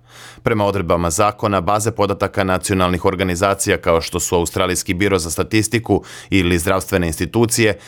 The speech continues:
bit će deidentifikovani, a podaci o kretanju ljudi sa covid Safe aplikacija neće biti dostupni za deljenje. Ministarka trgovine, turizma i telekomunikacija Srbije Tatjana Matić i ambasadorka Velike Britanije Sean McLeod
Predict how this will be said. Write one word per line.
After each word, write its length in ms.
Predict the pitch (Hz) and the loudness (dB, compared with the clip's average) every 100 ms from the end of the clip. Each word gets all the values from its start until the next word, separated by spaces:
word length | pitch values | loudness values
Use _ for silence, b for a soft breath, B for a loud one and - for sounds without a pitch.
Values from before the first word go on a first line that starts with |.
| B | B
bit 220 | - 127 135 | -4 -4 0
će 140 | 117 | 0
deidentifikovani, 1200 | 92 131 135 104 95 104 98 98 98 90 90 90 - | 2 0 2 2 2 0 0 0 0 2 2 0 0
a 120 | 117 | -2
podaci 460 | 117 101 101 - | 0 2 0 0
o 40 | 95 | -2
kretanju 480 | - 95 101 95 85 | 0 -2 0 -2 0
ljudi 300 | 92 104 92 | 2 2 0
sa 160 | - 82 | -2 -2
covid 260 | 95 90 85 | -2 -2 0
Safe 300 | 101 90 85 | 2 2 0
aplikacija 720 | - 85 104 107 - 104 92 B B | -4 -4 -2 -2 0 0 -2 B B
neće 300 | 110 120 113 | -2 0 0
biti 280 | 80 87 104 | 0 0 0
dostupni 560 | 82 80 - - - 87 | 2 2 0 -4 -2 0
za 140 | 92 | 2
deljenje. 500 | 87 98 101 95 90 - _ _ _ _ B B B B B B | 2 2 2 2 0 -4 _ _ _ _ B B B B B B
Ministarka 480 | - 135 123 117 113 | 0 2 2 0 2
trgovine, 580 | 113 123 127 123 127 123 | 0 4 4 4 2 2
turizma 460 | 127 120 123 123 117 | 2 4 4 2 2
i 80 | 113 | 2
telekomunikacija 960 | 123 120 117 113 113 107 120 120 117 | 2 2 0 0 0 2 0 2 0
Srbije 420 | - 123 120 117 | 2 0 2 2
Tatjana 440 | 101 104 101 107 101 | 2 -2 0 0 2
Matić 460 | 107 123 113 - | 2 0 -2 0
i 60 | 101 | 0
ambasadorka 600 | 95 104 - 104 101 104 | 2 0 0 0 2 2
Velike 380 | 104 110 104 95 | 2 2 0 -2
Britanije 500 | 107 113 113 101 95 | -2 0 0 0 0
Sean 240 | - 98 | 0 0
McLeod 520 | 92 90 117 123 123 | -2 0 0 2 -2